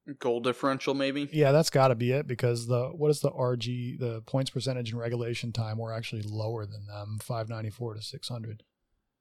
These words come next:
Speaker 2: So,
Speaker 1: Hmm.
Speaker 2: uh, well, I mean, it's not gonna make a difference come Friday.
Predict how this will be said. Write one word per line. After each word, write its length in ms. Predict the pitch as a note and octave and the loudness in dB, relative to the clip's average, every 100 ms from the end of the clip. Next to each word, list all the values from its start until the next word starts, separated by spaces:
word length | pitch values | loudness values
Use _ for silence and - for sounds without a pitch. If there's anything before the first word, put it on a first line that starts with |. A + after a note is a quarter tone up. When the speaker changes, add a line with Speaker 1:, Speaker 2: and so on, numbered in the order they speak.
| _ | _
Speaker 2:
So, 480 | - C#3 B2 B2+ A2 D#3+ - _ _ | 0 4 8 8 6 2 -8 _ _
Speaker 1:
Hmm. 40 | D3 | 4
Speaker 2:
uh, 200 | C3 C3+ | 6 8
well, 240 | D3+ E3+ E3+ | 12 12 12
I 40 | |
mean, 140 | D3+ D3+ | 8 4
it's 160 | C#3+ | 4
not 120 | F3 | 6
gonna 120 | E3 D#3 | 6 6
make 160 | D3 | 6
a 40 | C#3 | 6
difference 320 | C#3+ C#3 B2+ | 6 4 2
come 180 | C3+ A#2+ | 2 0
Friday. 680 | - C3+ C3+ A#2+ A2 A2 | -2 2 2 2 0 -6